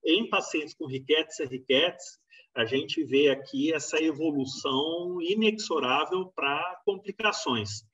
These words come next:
Tem só uma questão que eu queria mencionar, que foi uma das discussões, por que que a gente teria uma letalidade aqui no Brasil superior a quarenta por cento e nos Estados Unidos, é, não superior a dezessete por cento.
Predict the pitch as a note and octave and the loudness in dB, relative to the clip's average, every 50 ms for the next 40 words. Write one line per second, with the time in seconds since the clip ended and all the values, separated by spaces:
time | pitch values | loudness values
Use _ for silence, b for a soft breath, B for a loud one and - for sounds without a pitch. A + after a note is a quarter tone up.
0 | B B B B B B B - - F#3 A3+ B3 A3 - - C4 C#4+ D4+ D4 B3 | B B B B B B B 4 6 6 6 6 2 2 4 4 4 4 4 0
1 | B3 - F3 D#3 - - G#3+ G#3 G#3 F#3+ - - E3+ E3 - - E3 - D#3 D#3 | 2 2 0 0 2 2 4 4 4 4 2 0 -2 -2 -2 -6 -8 -2 2 4
2 | D3 C3+ B2+ C3+ C3+ C#3 C#3+ C#3 - - - B2 A2+ A#2 C#3+ F3 F3 C#3 A2+ G#2+ | 6 6 4 2 0 -4 -4 -6 -8 -10 -8 -6 -4 0 2 2 2 2 0 -4
3 | - A2 _ b b b b b b b _ _ _ _ _ _ - C#3+ C3+ - | -10 -18 _ b b b b b b b _ _ _ _ _ _ -6 -6 -6 -2
4 | - E3+ E3+ F3 E3+ E3+ F3 F3 D#3 D#3 D3+ D3+ E3 - - - D3+ - - F3+ | 2 4 4 6 4 4 2 2 2 2 2 2 0 -8 -6 -8 -8 -6 -4 -2
5 | F3+ F#3+ F#3 - - - - A3 G#3+ G#3+ G#3+ F#3+ - G#3 G3+ G3+ - F#3+ - F#3 | -2 -2 -4 -2 -4 2 6 6 6 8 6 6 6 4 2 0 -4 2 4 4
6 | E3 F3+ F#3 F#3 F#3 E3 E3 E3+ - E3+ E3 D3+ D3+ C#3+ C#3+ C#3 C#3 C3+ C3+ C3+ | 4 4 2 0 0 2 2 0 0 0 -2 -2 -2 -2 0 2 2 2 2 0
7 | C#3 - D#3+ D#3 D#3 C#3+ D3 C#3 C3+ B2+ A#2 - C#3 C3+ C3 C3 - - - D3 | 0 -2 -10 -10 -8 -6 -2 2 2 2 0 0 -2 -2 -2 -2 -4 -8 -4 -2
8 | C#3+ C#3+ D3 D3 D#3+ D#3+ D#3 - - D3+ C#3 C3+ D3+ D3+ C#3 - C3 - - C3 | 0 2 2 2 4 2 0 0 2 0 2 2 0 -2 -4 -6 -8 -6 -6 -6
9 | C3+ - - D#3+ E3 F3+ F#3 - E3+ E3 E3 - - - D3+ D3+ C#3 C#3+ C3+ B2+ | -6 -6 -6 -6 -6 -6 -6 -10 -14 -14 -14 -14 -8 -6 -6 -6 -6 -6 -8 -6
10 | C3 D3 D3+ C#3+ D3 D3 C#3+ - - - - - - - - - - C#3 C3 C3 | -4 -6 -4 -4 -6 -6 -6 -8 -10 -10 -12 -12 -12 -14 -12 -2 4 6 6 6
11 | B2 B2+ B2 A#2+ A#2+ A#2+ B2+ C3 D#3 F3+ F3+ - - F3+ - D#3+ C#3+ C3 C3 C#3 | 8 6 4 4 4 0 0 0 0 -2 -2 -4 -8 -8 -4 -2 0 2 4 4
12 | D3+ D#3+ E3 E3 D3+ - - C#3+ C#3 D3+ D3+ D3+ - - D3 C#3 C#3 C#3 C#3+ - | 4 4 4 2 0 0 -2 -8 0 0 0 0 0 0 2 2 2 0 -2 -8
13 | - C3+ - - - - | -12 -14 -14 -14 -20 -20